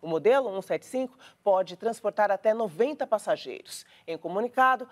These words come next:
a Embraer declarou que, somados os pedidos anteriores da American Airlines, o novo contrato resulta numa encomenda total de cento e quatro aeronaves desde dois mil e treze.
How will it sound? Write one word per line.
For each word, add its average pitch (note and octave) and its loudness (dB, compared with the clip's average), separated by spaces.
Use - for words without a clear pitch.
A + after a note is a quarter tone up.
a F3 0
Embraer F3+ 2
declarou D#3 2
que, F#3 -10
somados A#3 0
os A3+ -12
pedidos F#3 -8
anteriores E3+ -2
da C#3+ 2
American C3 -4
Airlines, F#3+ 0
o F3 -4
novo A#3 2
contrato G3+ 2
resulta G3+ 0
numa F#3+ -2
encomenda F#3 -4
total F#3+ 2
de E3+ -10
cento C#4 -6
e - -10
quatro G#3 2
aeronaves F3+ 0
desde G3 -4
dois F#3+ -2
mil G#3 -6
e B3+ -6
treze. D#3 -2